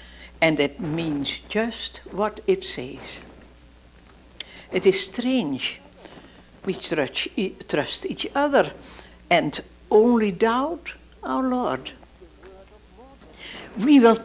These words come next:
take the word of mortals and yet distrust his word. But oh, what light and glory would shine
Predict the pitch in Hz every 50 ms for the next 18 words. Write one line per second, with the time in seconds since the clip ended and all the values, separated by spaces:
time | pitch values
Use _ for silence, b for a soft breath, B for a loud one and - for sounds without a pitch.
0 | - - - 302 285 247 - - - - 185 170 151 147 151 185 190 190 190 190
1 | 208 214 - - 180 185 233 262 269 262 - 160 160 147 - - - 175 165 165
2 | 151 208 254 294 285 - - B B B B B B - - 262 156 175 170 -
3 | - - - - - 196 226 262 262 - - - - - - - - - - -
4 | - - 277 277 - - - - 143 143 147 139 127 120 120 - - - - -
5 | - - - - - - - - - - - - 381 - - - - - - -
6 | - - - - - B B B B B B B B - 165 175 - - - -
7 | - 214 220 226 226 220 220 220 220 220 214 - B B B B B B B B
8 | - 160 160 180 196 190 - 135 139 139 143 170 180 202 202 196 190 190 190 202
9 | 185 185 180 175 - - - 151 147 151 151 160 180 196 190 185 180 180 180 170
10 | 165 175 185 185 - - - - 175 180 170 147 139 139 143 147 135